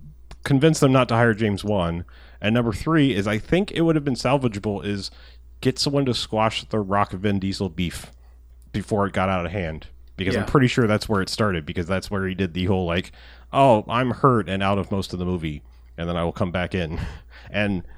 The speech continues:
Speaker 1: I do
Speaker 2: Do they share any scenes? I can't even remember now, but I don't think
Speaker 1: Yeah.
Speaker 2: they do.
Speaker 1: They actually do in eight too. Like, I was not, I was I really thought they were totally separating eight, but they, they, they share more scenes than I thought. But
Speaker 2: Mm-hmm.
Speaker 1: anyway, I just, they're, they're <laughs> also, okay, my last note of, like, just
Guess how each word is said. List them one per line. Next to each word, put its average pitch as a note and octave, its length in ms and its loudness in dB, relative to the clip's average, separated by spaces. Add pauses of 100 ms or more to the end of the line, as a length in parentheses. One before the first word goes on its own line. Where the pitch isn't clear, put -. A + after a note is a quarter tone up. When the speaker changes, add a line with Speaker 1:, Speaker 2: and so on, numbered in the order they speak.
(220)
Speaker 1:
I D#3 60 4
do F#3+ 140 4
Speaker 2:
Do B3+ 60 8
they G#3 120 6
share F#3+ 320 4
any C3+ 240 4
scenes? D#3 720 -2
I C3 60 -2
can't F3 180 -2
even C3+ 80 0
remember A#2+ 340 -2
now, A2 140 -8
but - 180 -12
I C3 120 0
don't C3 200 0
think B2+ 120 2
Speaker 1:
Yeah. A#2+ 180 4
Speaker 2:
they A#2 60 2
do. A#2+ 320 -4 (120)
Speaker 1:
They D3+ 80 4
actually F3+ 260 6
do E3 120 6
in B2 80 6
eight G#2+ 240 2
too. E2+ 300 -2 (140)
Like, F#2+ 120 0
I G2 100 2
was G#2 200 0
not, G2 200 -2
I F#2+ 80 -2
was F#2+ 140 -4 (400)
I A2+ 80 2
really A#2 260 2
thought A2+ 160 0
they F#2+ 100 -2
were F2+ 100 -2
totally G2 260 2
separating F2 440 -4
eight, E2 180 -6
but D2+ 100 -10
they, F2 200 -6 (240)
they, F2 140 -4
they F2 180 -6
share E2 180 -6
more D#2 160 -10
scenes D#2+ 240 -10
than D2 80 -12
I C#2+ 100 -12
thought. C#2+ 280 -14
But - 120 -20 (220)
Speaker 2:
Mm-hmm. A#2 280 -4 (340)
Speaker 1:
anyway, G#2 400 0
I A2+ 140 0
just, G#2 300 -8 (760)
they're, C#3+ 260 2
they're D3 200 4
<laughs> - 40 0
also, D#3+ 360 4
okay, C#3 240 4
my A2+ 100 6
last C3+ 260 6
note B2 200 8
of, F#2+ 80 -2
like, F#2+ 360 2
just A2+ 340 0